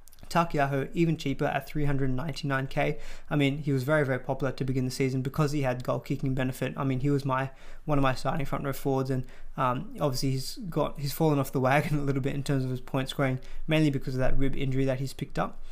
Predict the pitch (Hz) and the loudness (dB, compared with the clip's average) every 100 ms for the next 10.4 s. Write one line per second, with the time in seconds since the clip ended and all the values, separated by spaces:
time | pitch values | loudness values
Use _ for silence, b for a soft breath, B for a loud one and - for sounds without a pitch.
0 | b b 156 143 175 170 B B - 143 | b b 0 2 2 0 B B -2 0
1 | 131 127 147 131 135 135 160 143 135 202 | 2 0 -2 -2 -2 0 0 0 -2 -4
2 | 165 - 131 127 123 147 131 131 127 135 | -6 -4 -2 -2 -2 -2 0 2 0 0
3 | 143 - 131 - - 143 143 151 131 135 | -4 -2 -2 -2 -2 0 0 -2 -2 -4
4 | 127 120 139 123 135 - 240 143 131 151 | -4 0 -2 0 -4 -6 -4 -2 -2 -6
5 | - - 156 123 156 151 139 123 135 180 | -12 -6 0 0 0 -2 -2 0 0 -2
6 | 185 - B B B - 165 - 143 - | -4 -10 B B B -4 0 4 4 6
7 | 147 135 127 - 143 139 - - 135 151 | 4 2 -2 -2 -2 -2 -2 -2 2 4
8 | 156 147 143 127 - 123 123 143 - 139 | 4 2 0 0 0 0 -2 -2 4 6
9 | 135 139 147 143 - 131 123 131 135 139 | 8 6 4 2 2 0 0 -2 -2 -4
10 | 127 - 135 | -4 0 0